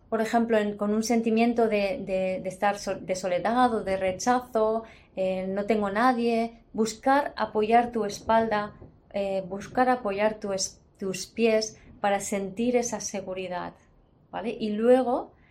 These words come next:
también intentar buscar a personas con las que puedas hablar, aunque sea incluso online, pero con las que puedas hablar de, de manera franca, sin entrar en justificaciones y razones,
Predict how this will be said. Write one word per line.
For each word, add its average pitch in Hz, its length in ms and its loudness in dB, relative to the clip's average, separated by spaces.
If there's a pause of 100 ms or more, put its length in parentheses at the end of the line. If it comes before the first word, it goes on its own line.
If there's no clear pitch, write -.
(160)
también 220 580 0
intentar 214 580 0
buscar 226 360 -2
a 226 100 0
personas 240 880 -4 (640)
con 220 240 2
las 226 200 2
que 247 120 2
puedas 240 560 0
hablar, 220 540 -2 (480)
aunque 196 260 -8
sea 285 340 2
incluso 269 800 0
online, 185 500 -4 (340)
pero 208 200 2
con 214 100 2
las 202 160 -2
que 208 80 -4
puedas 240 380 2
hablar 233 480 2 (320)
de, - 480 -6
de 202 160 -6
manera 202 640 -2 (100)
franca, 208 640 -4 (260)
sin 226 360 2
entrar 220 320 0
en 233 100 -4
justificaciones 208 920 -6
y 208 220 -4
razones, 190 640 -6